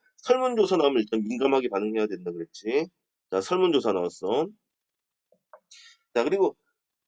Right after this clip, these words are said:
유휴 교실 활용 방에 대한 설문조사 결과 유휴 교실을 학생들이 모여 학습할 수 있는 공간으로 재구성하여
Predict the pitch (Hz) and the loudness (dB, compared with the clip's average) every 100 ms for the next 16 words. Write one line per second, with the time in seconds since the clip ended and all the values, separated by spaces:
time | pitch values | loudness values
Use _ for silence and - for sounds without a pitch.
0 | - 127 151 180 247 - 139 143 190 196 | -8 -2 -2 0 -4 -4 -4 0 2 4
1 | 202 190 147 131 135 151 202 185 156 139 | 4 4 4 4 2 0 0 0 0 -2
2 | 143 110 147 104 _ _ _ - 147 170 | 0 0 0 -2 _ _ _ -12 -8 -8
3 | 127 110 110 127 180 190 - 208 185 180 | -8 -2 2 4 2 -2 0 2 6 4
4 | 107 104 101 110 107 - - - 139 143 | 4 4 4 4 2 -2 -10 -6 -4 -4
5 | 135 110 113 120 - 101 110 113 131 127 | -6 0 0 -2 -6 -8 -6 -2 0 0